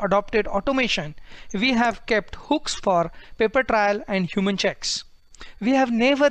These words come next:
imagined paperless colleges and schools. To meet up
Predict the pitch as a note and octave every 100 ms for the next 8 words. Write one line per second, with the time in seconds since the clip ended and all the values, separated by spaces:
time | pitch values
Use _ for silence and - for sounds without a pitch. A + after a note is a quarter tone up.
0 | C#4 A#3+ G#3 A3+ A3+ B3 G#3 F3 D#3 -
1 | - - A#3 G#3 B3+ B3 A#3+ - G3+ G3+
2 | G#3+ G#3 G3+ G3 F3 - G#3 F#3 D#3+ -
3 | - - - - - - - - - -
4 | - - A#3 G3+ D4+ - E4 A3+